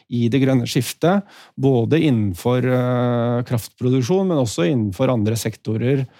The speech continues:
andre industrier som, eh, som stål og, og gjødsel og andre tilliggende in-,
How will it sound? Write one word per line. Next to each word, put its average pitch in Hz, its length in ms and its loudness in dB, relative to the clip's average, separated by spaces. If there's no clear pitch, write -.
andre 113 300 0
industrier 117 560 -2
som, 123 300 -4
eh, 127 320 -4
som 123 200 -4
stål 113 560 -4
og, 117 480 -2
og 117 320 -2
gjødsel 127 720 -2
og 120 560 0
andre 113 600 0
tilliggende 113 500 -2
in-, 117 160 -4